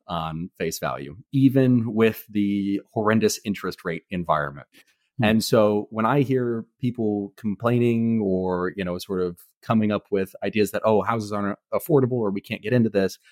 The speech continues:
Speaker 1: I'm going, "Okay, this looks like a good opportunity for me to get in here," um, while there's people who are stepping out of the market themselves, um, with the acknowledgement that it is slightly more difficult than it was when money was basically free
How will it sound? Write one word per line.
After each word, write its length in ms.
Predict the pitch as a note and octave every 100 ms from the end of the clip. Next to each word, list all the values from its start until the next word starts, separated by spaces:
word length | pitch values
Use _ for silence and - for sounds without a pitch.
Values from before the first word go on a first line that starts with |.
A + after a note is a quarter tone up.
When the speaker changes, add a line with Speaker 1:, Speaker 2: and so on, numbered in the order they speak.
| _ _ -
Speaker 1:
I'm 120 | G2+
going, 280 | G2+ G2+ F#2+
"Okay, 200 | G#2 G2+
this 240 | G2+ A2+ -
looks 200 | B2 -
like 160 | A2+
a 60 | G2
good 200 | F#2 G#2+
opportunity 680 | F#2+ - - G#2+ G2+ F2+ F2
for 140 | G2
me 140 | G2
to 80 | G2
get 180 | F#2 F#2+
in 120 | C3+
here," 380 | A2 F#2+ F2+ F2 _
um, 440 | F#2+ E2+ E2+ F2 A#2+
while 440 | - F#2 F#2 F2+ -
there's 160 | G2+ -
people 240 | A#2 G#2+
who 160 | G2 F#2
are 80 | E2+
stepping 420 | - F2+ F#2+ F2 F#2
out 140 | F2+
of 60 | F2+
the 40 |
market 360 | E2 D#2+ - _
themselves, 520 | - - G#1+ - - _ _ _ E2
um, 340 | D2+ C#2+ C#2+ -
with 200 | A2+ A2+
the 140 | A#2
acknowledgement 680 | G#2 G2+ E3 E3+ B2+ A2 G#2 _ _ -
that 120 | A2+
it 160 | A#2+ -
is 240 | E3 C#3 _ _
slightly 480 | - - A#2+ G3 E3
more 200 | D#3+ D#3+
difficult 420 | C#3+ C#3 C3 A#2+
than 140 | - A2
it 100 | A2+
was 260 | A2+ A2
when 140 | - G#2
money 240 | A2 A2+
was 140 | G#2+ G2+
basically 480 | A2 A2+ - G2+
free 500 | G2 - G2+ F2+ E2+